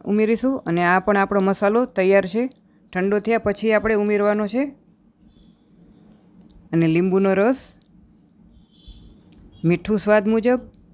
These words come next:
અને એક નાની ચમચી ચાટ મસાલો. અને પાણી આપણે થોડું પાણી ઉમેરીશું. આપણે જે પ્રમાણે રાખ્યું એ પ્રમાણે થોડું પાણી ઉમેરીશું. અને આ બધું સારી રીતે આપણે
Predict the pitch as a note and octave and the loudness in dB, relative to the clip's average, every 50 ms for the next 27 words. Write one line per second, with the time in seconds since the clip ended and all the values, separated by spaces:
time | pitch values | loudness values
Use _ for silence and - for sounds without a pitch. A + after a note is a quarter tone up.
0 | _ _ _ _ - _ _ _ _ E3 E3 E3+ F#3+ F3+ E3 E3+ F3+ F#3+ G3+ G3 | _ _ _ _ -20 _ _ _ _ -10 -6 -6 -6 -6 -4 -4 -2 -2 -2 -2
1 | G3+ G#3 G3+ G3+ - - A#3+ C#4 C#4+ - - _ - G3+ G3+ F#3+ F#3+ F3+ F3+ E3+ | -2 -2 -4 -4 -4 -4 -4 -4 -4 -8 -14 _ -2 0 0 0 0 -2 -2 -2
2 | - - D#3+ D#3 D3+ C3+ C3+ - - - - - _ _ _ _ _ _ - _ | -2 -2 -2 -2 -2 -6 -10 -16 -20 -20 -20 -20 _ _ _ _ _ _ -20 _
3 | _ _ _ _ _ _ _ - _ _ _ _ - _ - - - - - - | _ _ _ _ _ _ _ -20 _ _ _ _ -20 _ -20 -20 -20 -20 -20 -8
4 | - - E3 F3 E3 - F3+ F3+ F#3+ G#3 G#3+ G#3 G3 F#3+ G#3 A3 A#3+ B3 - - | -2 0 0 0 0 0 0 2 2 2 2 2 0 0 0 -2 -2 -2 -6 -12
5 | _ _ _ _ - - _ _ - - - - - - - - - - - _ | _ _ _ _ -20 -20 _ _ -20 -20 -20 -20 -20 -20 -20 -20 -20 -20 -20 _
6 | _ _ - - F#3+ G3 G3 G3 - G#3 A3 A3 G#3+ F#3 E3+ E3+ F3 D#3 E3 D#3+ | _ _ -10 -2 0 2 2 2 2 2 2 2 2 2 2 0 0 0 -2 -2
7 | - E3 C#3+ C#3 E3+ E3+ F#3 F#3 D#3+ G3 G#3 G3+ - G3 G3+ G3+ G3+ G3+ F#3+ G3+ | -2 -2 -2 -2 0 0 -2 -2 0 0 0 2 2 0 0 0 0 2 2 0
8 | G#3 G#3 - G#3+ G3+ F#3+ F#3+ - F#3 F#3 F#3 F#3 F#3 F#3 - G3 G3+ G#3 G3 F#3+ | 0 -2 -2 0 0 0 0 0 -2 -2 0 -2 -2 -2 -4 -4 -4 -4 -2 -2
9 | F#3+ F#3+ F3+ E3 D#3+ D#3 D#3+ D#3 D#3+ D3+ - - D3 C#3+ - - - - - _ | 0 0 2 0 0 0 0 -2 -4 -6 -8 -10 -14 -14 -16 -20 -20 -20 -20 _
10 | _ _ _ _ _ _ - _ _ _ - _ _ _ _ _ _ - - E3 | _ _ _ _ _ _ -20 _ _ _ -20 _ _ _ _ _ _ -2 0 0
11 | E3+ E3+ E3 D3+ E3 D#3 F#3+ G3 - - F#3+ F#3+ G3 F#3+ G3 F#3 G3+ G3 F#3+ F#3+ | 2 2 2 0 0 0 0 -2 0 0 0 0 0 0 0 0 0 -2 0 0
12 | G#3 A#3+ | -2 -4